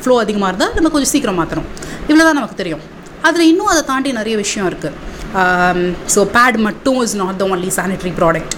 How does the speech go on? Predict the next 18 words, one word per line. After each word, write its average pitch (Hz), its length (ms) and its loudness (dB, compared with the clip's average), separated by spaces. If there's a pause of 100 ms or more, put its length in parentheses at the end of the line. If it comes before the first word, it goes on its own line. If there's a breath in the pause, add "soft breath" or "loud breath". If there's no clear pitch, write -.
(560 loud breath)
அதுக்கப்புறம் 185 480 2
வந்து 202 220 2
we 202 80 2
might 214 300 2
have - 120 -12
told 220 220 4
that, 196 220 0
um, 170 340 2 (240)
white 196 240 2
dress 202 200 0
போடக்கூடாது, 175 500 0 (100)
or 170 100 4
s-, 170 460 -4 (260)
the 196 60 4
people 233 240 2
with 214 200 4
heavy 202 260 2
blood 190 140 4